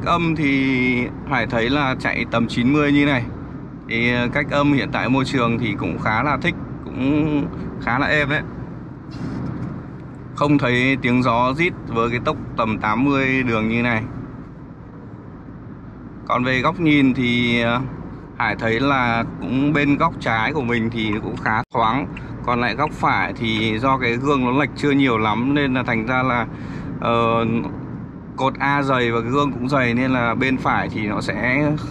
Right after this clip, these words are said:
kh-, mù khá nhiều, góc mù cũng khá nhiều. Có một cái điểm Hải chưa thích nữa là, là ở cái bên gương trái phần lái của mình ấy, ờ, do cái đường lẹp, ờ, nó là cái, cái viền chrome.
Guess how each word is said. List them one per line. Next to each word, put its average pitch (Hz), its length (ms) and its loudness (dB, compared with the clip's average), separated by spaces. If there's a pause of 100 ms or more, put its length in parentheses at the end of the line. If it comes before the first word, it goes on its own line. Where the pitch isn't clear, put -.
kh-, 120 100 -4
mù 117 440 2
khá 107 220 -2
nhiều, 147 280 4 (240)
góc - 180 0
mù 123 220 2
cũng 104 200 -4
khá 110 140 2
nhiều. 135 260 4 (600)
Có 151 100 2
một 208 120 0
cái 180 100 -2
điểm 170 220 2
Hải 117 200 2
chưa 160 220 0
thích 208 220 0
nữa 156 300 0
là, 147 340 2
là 156 220 2
ở 113 280 2
cái 113 200 0
bên 151 280 2
gương 156 220 4
trái 147 720 0 (220)
phần 135 140 2
lái 120 240 2
của 165 100 0
mình 127 220 2
ấy, 151 80 0 (360)
ờ, 123 320 2
do 160 200 2
cái 131 140 -2
đường 143 240 2
lẹp, 127 180 2 (320)
ờ, 117 280 2
nó 120 240 2
là 139 320 2
cái, 113 540 2
cái 123 140 2
viền 135 240 2
chrome. 131 380 4